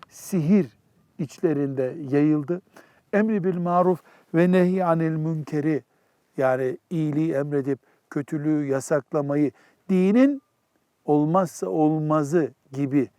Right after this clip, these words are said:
görmemeye başladılar. Faiz ve ticaret üzerinde hunharca cinayetler işlediler. Faizi kendileri için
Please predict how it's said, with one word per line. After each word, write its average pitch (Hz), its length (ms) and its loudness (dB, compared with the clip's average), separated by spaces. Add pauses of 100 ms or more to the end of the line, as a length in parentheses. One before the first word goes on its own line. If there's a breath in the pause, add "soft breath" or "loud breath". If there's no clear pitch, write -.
(280)
görmemeye 135 720 2 (240)
başladılar. 147 640 -2 (520 soft breath)
Faiz 175 640 4 (440)
ve 156 80 0
ticaret 156 680 2
üzerinde 143 640 0 (760)
hunharca 151 1000 0 (380)
cinayetler 139 680 0 (180)
işlediler. 127 600 -4 (320)
Faizi 147 600 6
kendileri 143 460 0
için 139 320 -2